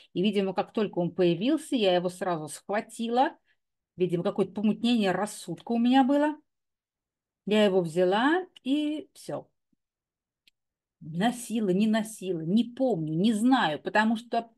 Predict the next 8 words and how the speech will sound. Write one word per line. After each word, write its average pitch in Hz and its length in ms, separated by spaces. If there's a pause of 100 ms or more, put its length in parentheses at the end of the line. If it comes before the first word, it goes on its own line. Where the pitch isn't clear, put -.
совершенно 175 880
непрозрачный 180 1040
флакон. 185 580 (840)
Я 233 240
перестала 254 720
любить 208 500
непрозрачные 175 840
флаконы. - 680